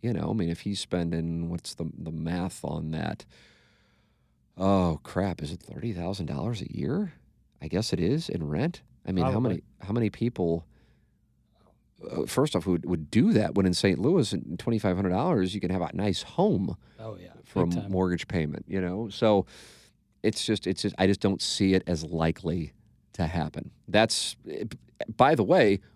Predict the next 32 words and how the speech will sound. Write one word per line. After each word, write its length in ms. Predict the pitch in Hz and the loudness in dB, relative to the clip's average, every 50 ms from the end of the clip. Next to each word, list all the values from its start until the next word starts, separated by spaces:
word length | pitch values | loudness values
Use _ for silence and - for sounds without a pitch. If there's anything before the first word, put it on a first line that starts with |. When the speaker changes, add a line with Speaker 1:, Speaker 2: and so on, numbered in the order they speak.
| - - | -16 -10
Speaker 1:
would 300 | 98 90 101 107 98 95 | -4 0 2 2 2 2
love 480 | 90 90 101 117 123 131 131 127 - | 0 2 4 6 6 6 4 2 -4
to 80 | - - | -8 -2
be 180 | 110 107 101 | 0 0 2
wrong. 340 | 95 98 135 165 135 101 90 87 | 2 4 4 4 4 4 4 4
I 20 | |
wanna 140 | 98 107 107 | 4 6 6
make 160 | 107 104 - | 6 4 4
sure 200 | - - 107 87 | 2 2 2 2
I 40 | 78 | 2
say 280 | - - 160 170 196 120 | 2 2 4 4 4 4
that. 180 | 90 65 65 | 2 0 -2
This 160 | - 95 - 101 | -2 -2 -2 -2
isn't, 260 | 95 85 95 - 76 | 0 -2 -2 -2 -2
but 140 | 87 95 92 | -2 -2 0
I 100 | 90 95 | 0 0
just, 220 | 92 87 - - | 0 -2 -4 -4
I 100 | 87 92 | -4 -2
just 160 | 90 87 - | -2 -4 -4
don't 200 | - 76 76 - | -6 -6 -6 -6
think 180 | - 82 - - | -6 -8 -10 -10
it's 100 | - - | -12 -12
gonna 160 | - - 76 | -10 -8 -4
happen. 320 | 95 120 135 - - 87 | -2 0 0 0 0 0
And 60 | 85 90 | 0 0
I 60 | 92 | 0
think, 320 | - - 110 110 - - - - - - - - _ _ _ _ _ - | 0 2 0 0 0 -2 -10 -20 -20 -20 -20 -20 _ _ _ _ _ -8
I 20 | - | -6
think 140 | 117 110 | -4 -2
in 80 | 113 92 | 0 0
a 60 | 82 | 0
way, 640 | 82 82 90 104 113 113 107 101 92 90 87 87 | 0 2 4 4 6 6 6 6 6 6 4 2